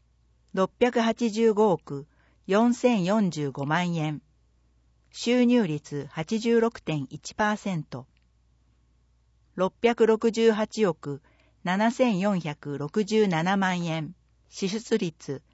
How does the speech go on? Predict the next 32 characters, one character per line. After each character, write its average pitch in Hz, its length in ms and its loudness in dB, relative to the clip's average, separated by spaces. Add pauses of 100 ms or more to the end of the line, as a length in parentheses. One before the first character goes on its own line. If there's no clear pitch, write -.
(200)
八 196 300 -6
十 226 220 2
四 220 240 0
点 139 280 -6
零 175 220 -2
パ 196 200 -4
ー 185 40 -6
セ 175 200 -6
ン 135 80 -6
ト。 123 240 -14 (1600)
特 214 260 -2
別 240 240 0
会 220 240 0
計、 135 380 -12 (760)
国 226 300 -4
民 233 220 2
健 220 240 0
康 214 280 -2
保 214 140 -4
険、 147 300 -6 (320)
介 214 200 0
護 214 140 -4
保 214 80 -2
険 151 320 -8
な 147 160 -6
ど、 127 160 -14 (480)
三 233 320 0
百 156 400 -6
三 208 300 -2
十 151 240 -8
二 185 180 -4
億 151 380 -8